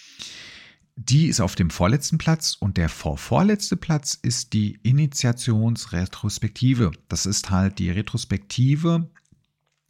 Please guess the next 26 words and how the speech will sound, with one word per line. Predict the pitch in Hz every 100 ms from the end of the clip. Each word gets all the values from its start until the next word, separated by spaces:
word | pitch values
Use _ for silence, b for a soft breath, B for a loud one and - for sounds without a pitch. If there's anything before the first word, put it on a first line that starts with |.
| _ _ - -
zu | - 190
Folge | 202 - 87 80
eins, | - 82 139 185 - -
wo | 90
wir | 98
nochmal | 107 113 104
so | 101
ein |
bisschen | 107 123
drüber | 113 113
geschnackt | 104 98 107 - -
haben, | 113
okay, | 101 - 240 160
wie | 117
hat | 113
die | -
Folge | - 117
funktioniert, | 117 107 - 123 156
wie | 110
war | 95
unsere | 95 98
Aufnahme? | 104 123 143 143 139 B
Das | 104 90
wollten | 117 131
wir | 113
eigentlich | 82 104 104 -